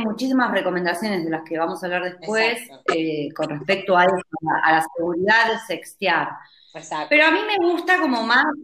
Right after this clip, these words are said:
Speaker 1: eh, pensar en todo el abanico de posibilidades y, y como del lado, digamos, lo veo positivamente. Eh,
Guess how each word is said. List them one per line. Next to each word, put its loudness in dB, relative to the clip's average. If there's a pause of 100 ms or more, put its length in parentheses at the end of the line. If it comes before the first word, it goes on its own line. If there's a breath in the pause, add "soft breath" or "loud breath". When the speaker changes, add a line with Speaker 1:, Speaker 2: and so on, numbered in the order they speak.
(320)
Speaker 1:
eh, -2
pensar 0
en -4
todo 0
el 0
abanico 0
de 0
posibilidades -2
y, -6
y -8
como -4
del -4
lado, 2
digamos, 2 (100)
lo 4
veo 4
positivamente. 0 (540 loud breath)
Eh, 6